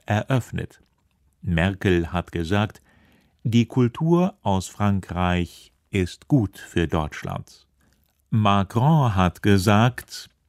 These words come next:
Lesen ist gut gegen rechtsextremes oder linksextremes Denken. Frankreich ist der Ehrengast auf der Buchmesse.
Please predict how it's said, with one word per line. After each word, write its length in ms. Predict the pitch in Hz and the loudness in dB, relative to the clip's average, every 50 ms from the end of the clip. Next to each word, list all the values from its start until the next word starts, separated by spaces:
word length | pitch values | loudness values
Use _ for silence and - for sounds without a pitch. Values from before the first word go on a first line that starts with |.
| _ _ _ _ _ | _ _ _ _ _
Lesen 760 | - 110 98 107 107 107 110 113 98 104 131 135 143 156 175 196 - _ | -2 0 2 4 4 4 4 4 4 2 2 4 4 4 4 2 -2 _
ist 400 | - 131 135 139 - - - - | 0 0 0 0 -2 -8 -14 -16
gut 680 | - - 143 123 113 113 107 - - - - - - - _ - | -2 2 4 4 4 4 2 -2 -8 -16 -18 -18 -20 -18 _ -10
gegen 680 | 101 92 95 90 87 - - - 98 92 90 90 90 | -4 0 0 0 0 0 0 0 0 2 2 2 0
rechtsextremes 1500 | 87 87 101 120 120 - - - - - - 135 127 123 - - - - 110 107 101 98 98 98 98 95 - - - - _ _ _ _ _ _ _ _ 110 | 0 0 -2 -2 -4 -6 -10 -12 -12 -6 -4 -4 -4 -4 -6 -12 -8 -4 0 0 2 2 2 2 2 0 -2 -6 -10 -14 _ _ _ _ _ _ _ _ 0
oder 480 | 110 104 98 95 104 104 104 107 - - _ _ | 0 2 2 2 2 2 2 0 -2 -6 _ _
linksextremes 1500 | - 107 113 104 98 95 92 - - - - _ - 92 85 - - - - - - 90 90 87 85 87 90 90 - - | 2 2 4 4 4 2 0 -2 -8 -12 -10 _ -4 -4 -4 -4 -10 -14 -10 -6 -4 -2 -2 -2 -2 -2 -4 -4 -4 -2
Denken. 520 | - 123 117 117 104 - - 82 - - - _ _ _ _ _ _ _ _ _ _ _ _ _ _ _ _ _ _ _ _ _ _ _ _ _ | 2 2 4 4 2 0 -4 -8 -8 -12 -16 _ _ _ _ _ _ _ _ _ _ _ _ _ _ _ _ _ _ _ _ _ _ _ _ _
Frankreich 800 | - - 127 147 170 190 170 160 143 135 135 131 131 120 - - - - | 0 2 4 4 4 4 4 2 2 2 2 2 0 -2 -4 -10 -2 0
ist 360 | 127 113 107 - - - - | 2 2 2 0 -6 -12 -4
der 320 | 117 113 117 117 - - - | 0 2 2 2 2 2 0
Ehrengast 1040 | 143 151 156 135 95 101 98 92 92 82 95 85 85 - - - - - - _ | 2 4 4 2 2 2 0 0 0 2 0 0 0 -2 -6 -12 -16 -18 -8 _
auf 260 | - 92 85 82 - - | -4 -4 -4 -6 -6 -4
der 220 | - 92 92 87 | -2 0 0 0
Buchmesse. 760 | - - 90 82 - - - 87 85 85 - - - - - | -2 -4 -6 -6 -8 -10 -10 -10 -10 -8 -8 -8 -8 -8 -8